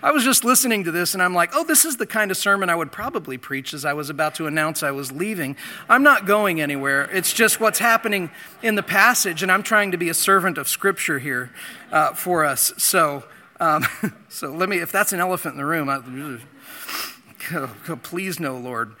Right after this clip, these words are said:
Um, oh, what have I just done? Uh, <laughs> along with closing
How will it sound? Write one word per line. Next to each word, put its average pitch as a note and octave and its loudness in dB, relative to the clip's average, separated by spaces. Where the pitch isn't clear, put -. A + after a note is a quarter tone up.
Um, C3+ 4
oh, A#2+ -10
what C3+ -4
have B2+ -6
I B2+ -4
just A#2 -12
done? C3+ -8
Uh, - 2
<laughs> G3 0
along B3+ 2
with D3+ -2
closing G3 2